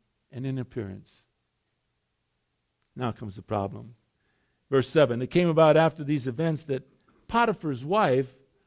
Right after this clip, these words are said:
looked with desire at Joseph, and she said, 'Lie with me.'" She wasn't saying, "Let's tell people some false stories." She said, uh, she desired him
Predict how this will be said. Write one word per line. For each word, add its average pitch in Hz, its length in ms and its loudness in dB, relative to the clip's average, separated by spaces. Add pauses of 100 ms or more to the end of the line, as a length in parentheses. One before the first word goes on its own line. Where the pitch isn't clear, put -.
(140)
looked 196 380 4
with 170 360 -2
desire 151 600 2
at 127 140 0
Joseph, 156 480 0
and 147 120 -4
she 180 140 -6
said, 165 280 -2
'Lie 196 260 2
with 127 220 -4
me.'" 98 340 -10
She - 160 -12
wasn't 208 300 -6
saying, 185 280 -2
"Let's 175 200 -2
tell 180 320 -4 (260)
people 170 260 -4
some 135 220 -8
false 139 340 -4
stories." 113 760 -8 (2000)
She - 160 -6
said, 151 420 -2
uh, 127 180 -2
she 156 180 -2
desired 151 480 -4
him 98 320 -14